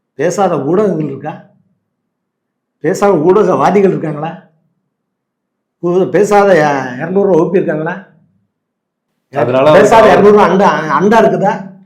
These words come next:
Speaker 1: செம்பு அண்டா எதுவும் இல்ல. அப்போ எல்லாரும் என்ன சொல்றாங்க? "சீமானம் மிக பிழையானவன், மிக கேவலமானவன், அவன் இப்படி, இப்படி வே-," எல்லாம் சொல்றானுங்க.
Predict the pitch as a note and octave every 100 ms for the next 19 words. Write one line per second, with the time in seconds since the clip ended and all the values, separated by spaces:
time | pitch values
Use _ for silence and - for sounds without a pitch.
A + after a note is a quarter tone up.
0 | _ _ - G#3+ G#3+ G3 F3+ G3 F#3 E3
1 | A3+ G3+ E3 A#2+ - - _ _ _ _
2 | _ G#2 B2+ - D#3 C#3+ F3+ A3 - -
3 | D3 G3+ B3+ F#3+ A3+ B3+ B3 G#3 E3+ A#2
4 | - - G#3+ B3 B3 A3+ E3 F3+ G#3 C4+
5 | - A3 B3+ A3 F#3+ D3+ B2 D#3+ A#3 B3
6 | C4 A#3+ B3 A#3 A3 G#3 E3 C3 _ _
7 | _ - F#3 G#3+ G#3 - C#4 A#3+ G3+ G#3+
8 | - C4 A#3+ G#3 G3+ F#3+ F#3 E3+ E3 G3+
9 | A#3+ G#3 F3+ D3+ C#3